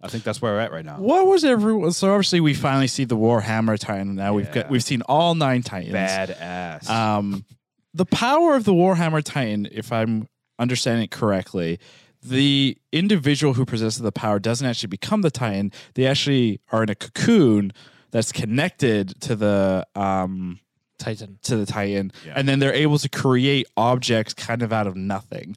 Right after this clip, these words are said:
Speaker 1: You were using the hardening. So, uh, so there's a line in there saying, I think Eren says it, where the Warhammer Titan uses hardening. So w-, traditionally, we've seen hardening basically be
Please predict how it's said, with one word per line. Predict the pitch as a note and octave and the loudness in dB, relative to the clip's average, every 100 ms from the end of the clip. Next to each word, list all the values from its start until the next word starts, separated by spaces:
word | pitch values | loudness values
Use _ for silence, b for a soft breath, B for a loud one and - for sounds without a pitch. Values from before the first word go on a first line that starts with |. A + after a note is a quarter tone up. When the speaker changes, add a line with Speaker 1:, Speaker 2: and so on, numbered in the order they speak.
| - | -8
Speaker 1:
You | B2+ | -2
were | C3 | 0
using | D#3 C#3 B2+ | 0 -2 -4
the | |
hardening. | G#2 C3+ G#2+ D#2+ C#2+ _ _ _ _ _ - | -2 -2 -2 -6 -18 _ _ _ _ _ -6
So, | C3+ A2+ | -2 0
uh, | G#2 G2 | 0 -2
so | - C3+ | -4 -4
there's | A#2+ A#2+ | 0 0
a | B2+ | 0
line | B2+ C3+ C#3 | 0 0 0
in | A2 | 0
there | G#2 G2 F#2+ | -2 -2 -4
saying, | - G#2+ G2 F#2+ F#2 b b b | -4 -4 -4 -6 -10 b b b
I | |
think | B2 B2 | -8 -6
Eren | G#2+ G#2+ G2+ | -4 -4 -4
says | G2+ F2+ | -6 -8
it, | F#2 E2+ - b b b | -8 -10 -14 b b b
where | G#2+ G#2+ G#2 F#2+ | -2 0 0 -2
the | D#2+ G#2 G2 F#2 F2+ | -2 -2 0 -2 -4
Warhammer | F#2+ C3 D3+ C3+ | -2 0 2 0
Titan | D3 A#2 G2+ | 0 -2 2
uses | G#2 B2 B2 G2+ | 4 4 2 -2
hardening. | - G2+ A2 D#3 G3 A3 - b b b b | -2 -2 0 -2 -2 -4 -10 b b b b
So | - D#3 C3 - | -4 0 0 -4
w-, | A#2 - _ | -12 -12 _
traditionally, | - D3 A#3+ E3 A#2 | -2 0 2 0 0
we've | C#3 | 0
seen | D3 | 0
hardening | G2 A2+ A2 G#2 G2 F#2 _ | -2 -2 -2 -4 -6 -10 _
basically | A#2+ A2+ - A2 | -6 -6 -6 -6
be | F2+ G#2 F#2+ | -4 -4 -6